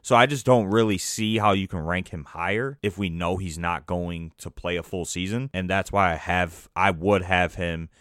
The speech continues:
in the tier of guys that I just know aren't going to give me a full season. Are they still good draft picks in best ball? Absolutely, because, you know, these guys like Watson and, and maybe, like, Mariota or Trubisky can definitely have ceiling games. We've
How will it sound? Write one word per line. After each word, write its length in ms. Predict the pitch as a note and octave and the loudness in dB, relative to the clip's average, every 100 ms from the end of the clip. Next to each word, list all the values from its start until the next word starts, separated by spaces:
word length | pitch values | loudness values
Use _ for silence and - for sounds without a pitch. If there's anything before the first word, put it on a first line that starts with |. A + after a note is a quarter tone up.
| _ _ | _ _
in 140 | G2 | -6
the 80 | E2 | -6
tier 320 | - F#2+ F#2+ | -6 -2 -2
of 160 | C#2+ D#2 | -2 -4
guys 360 | F2 E2+ E2 F2 | -2 0 -2 -4
that 240 | D#2+ D#2 | -4 -4
I 80 | E2 | -6
just 260 | D#2 D#2 D#2+ | -8 -10 -10
know 480 | D#2 F2 F2+ D#2+ - | -6 0 0 0 -4
aren't 400 | - F2+ E2 _ | -4 -4 -6 _
going 500 | - E2+ D#2+ D2+ D2 - | -4 -4 -4 -8 -12 -12
to 120 | - | -8
give 300 | E2+ F#2 F2 | -2 0 0
me 240 | E2+ E2+ D2+ | -2 -4 -4
a 80 | - | -8
full 260 | - F2+ | -2 -2
season. 400 | D2+ G#2+ G2+ D#2+ C2+ | -2 -2 -2 -4 -4
Are 160 | F#2+ | -2
they 100 | F#2+ | -2
still 260 | F#2 E3+ D3+ | 0 4 4
good 260 | E2+ A#2 | 4 2
draft 360 | F2+ F#2+ G#2 C#3 | 2 2 4 4
picks 240 | D#3+ D3+ | 0 -2
in 80 | G#2+ | -2
best 220 | G2+ A#2+ | 2 2
ball? 280 | - F3 F3 - | 4 2 2 2
Absolutely, 680 | B2 A#2+ G#2 A2 C3+ D#2 | 2 4 0 -2 -2 -2
because, 560 | D#2+ F2 F2+ E2+ D#2+ - | -8 -6 -4 -4 -6 -12
you 100 | - | -10
know, 260 | F2 D#2+ D#2 - | -8 -6 -8 0
these 240 | F#2 E2 | 0 2
guys 340 | G2+ F2+ F2 | 2 4 2
like 260 | F2+ E2+ - | 0 -4 -2
Watson 500 | F2+ F2 - F2+ F2 | 2 2 0 -2 -4
and, 220 | E2 D#2 | -4 -6
and 140 | D2+ F2 | -6 -4
maybe, 240 | F2 E2 | -4 -4
like, 160 | E2 D2+ | -6 -4
Mariota 800 | F#2 F2 D#2+ F2 F2 F2 E2 E2 | -2 -2 0 0 0 0 -2 -4
or 180 | - F#2 | -4 -4
Trubisky 680 | E2 - D2 F#2+ - F2 E2 | -4 -10 -8 -8 -6 -8 -8
can 160 | E2+ D#2 | -8 -4
definitely 360 | G2 - D2+ | -2 -2 -4
have 140 | D2 - | -6 -6
ceiling 300 | F2 D#2+ D2+ | -6 -6 -4
games. 320 | D#2+ D#2 D#2+ | -4 -4 -8
We've 260 | E2+ D#2+ | -8 -10